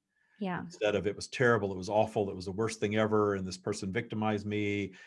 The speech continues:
Speaker 2: and I could never forgive them." You know, I work with a lot of people that are caught up in that sort of thing that wanna break free from it.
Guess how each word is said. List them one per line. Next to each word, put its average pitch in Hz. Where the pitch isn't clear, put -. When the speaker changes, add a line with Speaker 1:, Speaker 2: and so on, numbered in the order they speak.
Speaker 2:
and 95
I 95
could 95
never 113
forgive 107
them." 104
You 101
know, 95
I 117
work 117
with 101
a 92
lot 92
of 104
people 107
that 87
are 82
caught 90
up 90
in 85
that 87
sort 107
of 98
thing 113
that 95
wanna 92
break 87
free 95
from 117
it. -